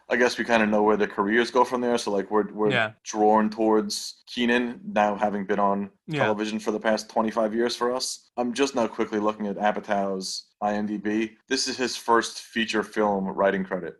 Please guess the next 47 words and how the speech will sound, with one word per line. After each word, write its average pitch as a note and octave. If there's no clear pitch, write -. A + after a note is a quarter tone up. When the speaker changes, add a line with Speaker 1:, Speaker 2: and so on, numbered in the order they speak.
Speaker 2:
Yeah. A#2+
Speaker 1:
Some G#2+
T B2
V A#2
movies, A2
a G#2
lot G2+
of G2
T A2
V G2+
writing G2+
credits G2
prior G2+
to F#2+
this, F#2+
but G#2
this G#2+
is G#2+
his A2+
first -
feature G#2
film F#2
credit, F#2+
which G2
is F#2+
kinda A#2+
crazy, G2
and G2
his, -
his A2
first G#2+
entrance G#2
into G2
our A2
list G#2
here. G2
I -
don't A2
know G#2+
if G#2
any G2
others G2
will G2
make F#2+
it, F#2+
but, F#2
uh, F#2